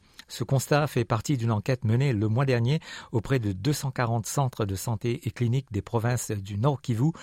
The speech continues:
et du Sud Kivu. Il s'agit, euh, de la plus vaste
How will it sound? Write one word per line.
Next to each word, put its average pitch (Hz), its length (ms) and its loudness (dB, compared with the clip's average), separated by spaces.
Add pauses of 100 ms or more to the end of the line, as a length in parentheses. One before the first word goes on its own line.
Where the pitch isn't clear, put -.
(240)
et 110 120 2
du 98 160 -2
Sud 117 480 0
Kivu. 131 300 4 (320)
Il 110 80 -2
s'agit, 131 580 2
euh, 123 120 2
de 104 180 -2
la 107 180 2
plus 139 160 -2
vaste 123 420 0